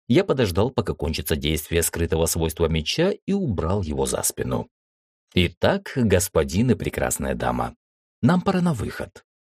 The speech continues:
Оставшихся боевиков уже заминусовала моя напарница. «Хороший меч»,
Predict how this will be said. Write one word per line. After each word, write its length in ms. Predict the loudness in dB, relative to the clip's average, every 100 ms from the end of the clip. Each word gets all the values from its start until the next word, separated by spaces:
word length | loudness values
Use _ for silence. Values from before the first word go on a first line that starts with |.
| _ -2
Оставшихся 560 | 0 0 -2 0 2
боевиков 600 | 4 4 4 2 0 -2 0
уже 260 | 0 2 2
заминусовала 580 | 2 2 2 2 2
моя 200 | 2 0
напарница. 680 | -2 -2 -4 -4 -8 -8 -8 -16 _ _ _ _ _
«Хороший 680 | 4 4 4 -2 -2 0
меч», 460 | 2 2 0 -4 -6